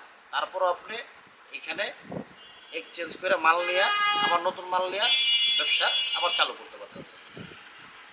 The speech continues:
পুঁজি, যার যেরকম পুঁজি আছে, ওই পুঁজি দিয়ে ব্যবসাটা হইবে। আর আজকের যে ভিডিওটা, এটা totally যারা আমাদের আটশোশো সাতাত্তর জন কন্টিনিউ ভিডিওটা দেখেন, তাদের কাছে একটাই রিকোয়েস্ট,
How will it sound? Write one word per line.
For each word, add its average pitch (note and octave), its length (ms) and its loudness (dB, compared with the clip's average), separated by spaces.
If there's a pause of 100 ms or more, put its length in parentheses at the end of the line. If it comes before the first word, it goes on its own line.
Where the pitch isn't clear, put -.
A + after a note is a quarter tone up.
(100)
পুঁজি, G3+ 460 -8 (460)
যার E3 300 10
যেরকম F3+ 460 -2
পুঁজি F#3 240 -6
আছে, E3 180 0
ওই E3+ 100 -4
পুঁজি E3+ 300 -10
দিয়ে D3 120 -4
ব্যবসাটা C3+ 400 -4
হইবে। - 340 -14 (640)
আর - 60 -4
আজকের D3+ 400 0 (100)
যে E3 100 -8
ভিডিওটা, F3+ 460 -2
এটা F3+ 200 2 (100)
totally F#3 400 -4 (640)
যারা D3+ 180 4
আমাদের E3+ 480 4 (520)
আটশোশো E3+ 600 -4
সাতাত্তর E3+ 640 -10
জন F#3+ 180 -6 (680)
কন্টিনিউ E3 400 -8
ভিডিওটা F3 380 -4
দেখেন, E3+ 340 -4 (260)
তাদের E3 240 -10
কাছে E3+ 220 -6
একটাই E3 280 -10
রিকোয়েস্ট, G3 420 -12